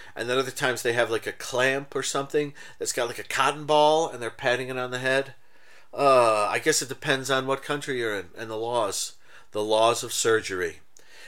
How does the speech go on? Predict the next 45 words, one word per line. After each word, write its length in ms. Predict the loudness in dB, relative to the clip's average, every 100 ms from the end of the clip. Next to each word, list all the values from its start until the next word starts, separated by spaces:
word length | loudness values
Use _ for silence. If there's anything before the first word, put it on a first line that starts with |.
| -8
So 180 | 4 6
this, 220 | 6 2
this, 180 | 2 6
yeah, 160 | 6
this 160 | 6 -2
is 80 | 2
basically 500 | 2 2 -2 0 0
a 60 |
minute 280 | 2 0 -2
of 100 | -4
surgery 520 | 0 0 0 0 0
and 140 | 0 0
gonads 500 | -2 0 -2 -4 -6
and, 160 | -8
and, 360 | -10 -10 -10 -14
and 220 | -14 -10
livers 280 | -8 -6 -8
and 100 | -8
kidneys. 680 | -8 -8 -10 -10 -10 -12 -14
Oh 180 | -10 -10
my! 380 | -8 -8 -8 -10 -16 -20 -20 -20 -14
So 260 | -2 2
let's, 320 | 4 4 2 0
let's 220 | 0 2
go 180 | 2 2
on, 80 |
let's 180 | 2 -2
go 140 | 0 0
on 80 |
to 60 | 0
Blackenstein, 1000 | -4 2 4 4 2 -6 0 2 2 0
where, 260 | 0 2
um, 420 | 2 0 -2 -10 -16 -18 -20 -20 -20 -20 -10 -8
I 100 | -6
forget 360 | -2 2 2
what 100 | 2
was 120 | -2
happening 320 | 2 2 0 -6
in 60 |
Blackenstein. 640 | 0 0 0 -6 -4 -4 -6
Was 160 | -8
it 140 | -8 -6
the, 180 | -2 0
um, 320 | 0 -4 -14 -20 -20 -20 -20 -20 -20 -20 -20 -20 -20 -20 -20 -20 -20 -20 -20 -20 -20 -12
uh, 100 | -10